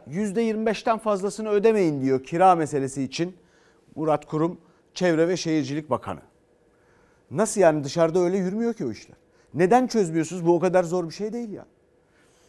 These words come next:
"Damak tadınızı değiştirin." diyor Nurettin Nebati, Hazine ve Maliye Bakanı. Gıda meselesiyle ilgili olarak. Ya da "Dışarıda yeme içme çok arttı." diyor Vahit Kirişçi.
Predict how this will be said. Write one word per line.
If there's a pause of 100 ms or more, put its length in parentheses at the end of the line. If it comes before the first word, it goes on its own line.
(460)
"Damak
tadınızı
değiştirin."
diyor
Nurettin
Nebati,
Hazine
ve
Maliye
Bakanı. (1500)
Gıda
meselesiyle
ilgili
olarak.
Ya
da
"Dışarıda
yeme
içme
çok
arttı."
diyor
Vahit
Kirişçi.